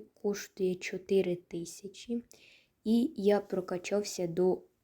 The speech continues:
двадцять четвертого рівня Дороги Короля, <laughs> а путі Ко-, ну, Дороги Короля.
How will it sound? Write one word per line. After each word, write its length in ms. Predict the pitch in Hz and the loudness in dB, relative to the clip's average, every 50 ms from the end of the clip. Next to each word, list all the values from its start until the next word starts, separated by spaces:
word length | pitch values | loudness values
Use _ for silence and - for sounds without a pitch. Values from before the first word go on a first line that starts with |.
| _ _ _ _ _ _ _ _ | _ _ _ _ _ _ _ _
двадцять 520 | - 170 170 185 196 196 196 - 196 180 - | -12 -6 0 2 2 2 2 -2 -6 -6 -6
четвертого 840 | - 170 - - 190 196 196 190 _ - 180 170 - 175 170 170 | -6 -10 -10 -4 -4 -4 -4 -4 _ -10 -12 -8 -4 -4 -2 -2
рівня 480 | 170 208 214 226 220 208 190 185 190 190 - _ _ _ _ _ _ _ _ _ _ _ _ _ _ _ | 0 0 0 0 2 0 0 -2 -4 -4 -8 _ _ _ _ _ _ _ _ _ _ _ _ _ _ _
Дороги 420 | 175 170 175 175 190 196 165 175 170 | -6 -2 0 4 4 4 4 2 -2
Короля, 480 | - - 170 - 175 170 175 202 226 226 - - - _ | -4 -6 -8 -2 0 4 8 8 8 6 4 -4 -12 _
<laughs> 240 | - - - - - | -20 -20 -20 -10 -4
а 100 | 180 175 | -4 -4
путі 380 | 175 - 202 185 190 190 - | -2 0 -2 -2 -2 -4 -16
Ко-, 160 | - _ - - - - | -20 _ -18 -14 -4 4
ну, 220 | 220 226 208 - - | 6 6 6 6 2
Дороги 400 | 180 180 185 180 180 180 - 180 | 0 2 4 4 4 2 0 -6
Короля. 460 | - _ - 170 - - 160 165 170 | -16 _ -14 -14 -10 -8 -8 -8 -8